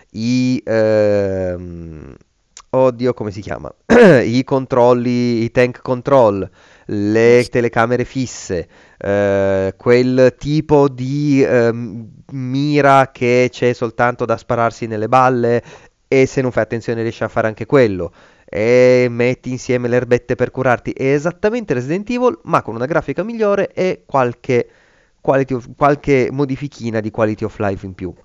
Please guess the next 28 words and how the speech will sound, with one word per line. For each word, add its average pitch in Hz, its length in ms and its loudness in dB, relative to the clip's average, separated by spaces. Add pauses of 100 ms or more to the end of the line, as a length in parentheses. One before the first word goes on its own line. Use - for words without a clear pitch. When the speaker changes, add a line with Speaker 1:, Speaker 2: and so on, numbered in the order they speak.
(120)
Speaker 1:
Quindi 113 200 -12
consigliatissimo 127 840 -4
su, - 140 -12
appunto 107 280 -10
sullo 104 200 -8
store 120 260 -6
Microsoft, 98 640 -10 (420)
eh, 101 460 0
a 113 300 -2
cinque 101 720 -4
euro. 95 420 -4
Poi 95 220 -6
trovate 98 460 -6
il 101 160 -10
link 87 520 -8
nella 104 560 -4
descrizione. 104 1000 -8 (1400)
Bene, 151 520 4
io 233 240 -2
direi 202 340 -6
che - 380 -6 (200)
anche 202 340 -6
per 190 220 -6
questa 185 380 -8
sera 113 440 -4 (840)
abbiamo 120 480 -2
Speaker 2:
Abbiamo 110 260 -2
snocciolato. 98 480 -8